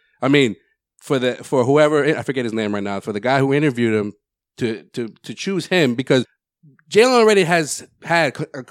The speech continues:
few conversations already over the summer. It wasn't talked about too much 'cause it's like, "Oh, everyone's excited for the season."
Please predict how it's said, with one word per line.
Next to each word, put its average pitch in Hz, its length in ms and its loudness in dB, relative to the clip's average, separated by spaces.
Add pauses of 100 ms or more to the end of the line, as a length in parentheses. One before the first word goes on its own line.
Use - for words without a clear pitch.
(180)
few 190 120 6
conversations 135 560 0
already 120 360 0
over 131 260 -2
the 123 80 -2
summer. 151 440 2
It 139 140 0
wasn't 151 220 0
talked 147 220 0
about 135 180 -2
too 139 80 -6
much 139 160 -4
'cause 120 100 -8
it's 110 140 -10
like, 113 180 -6
"Oh, 117 140 -2
everyone's 113 260 -4
excited 110 280 -8
for 98 60 -14
the 98 60 -14
season." 151 340 -4